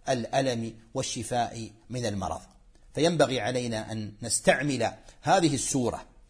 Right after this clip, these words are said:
بعد أن نفهم معانيها ومقاصدها وما ورد فيها من ال-،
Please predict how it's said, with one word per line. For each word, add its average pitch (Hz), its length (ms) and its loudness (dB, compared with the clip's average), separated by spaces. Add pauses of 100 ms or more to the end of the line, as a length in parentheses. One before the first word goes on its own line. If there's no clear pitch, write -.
(100)
بعد 113 220 -4
أن 120 180 -4
نفهم 117 400 -4
معانيها 110 680 0 (260)
ومقاصدها 120 960 4 (240)
وما 123 800 2
ورد 143 380 8
فيها 127 420 0
من 120 260 -2
ال-، 107 80 -6